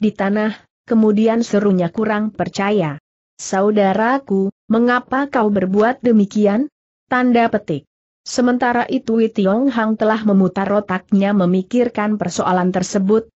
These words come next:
ia dapat merasakan bahwa Ku Tiang San menyergap mereka bertiga dengan senjata rahasia beracun,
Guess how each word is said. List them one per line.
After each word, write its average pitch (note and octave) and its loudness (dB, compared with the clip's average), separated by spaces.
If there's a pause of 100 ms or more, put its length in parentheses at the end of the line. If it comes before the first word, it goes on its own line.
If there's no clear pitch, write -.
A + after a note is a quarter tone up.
(120)
ia C4 4
dapat F3+ -2
merasakan F#3+ -2
bahwa G3 0
Ku F3+ -2
Tiang A#3 0
San B3 0
menyergap A3 0
mereka G#3+ 0
bertiga G3+ 0
dengan G3+ 2
senjata F3+ -2
rahasia F#3 -2
beracun, G#3+ 2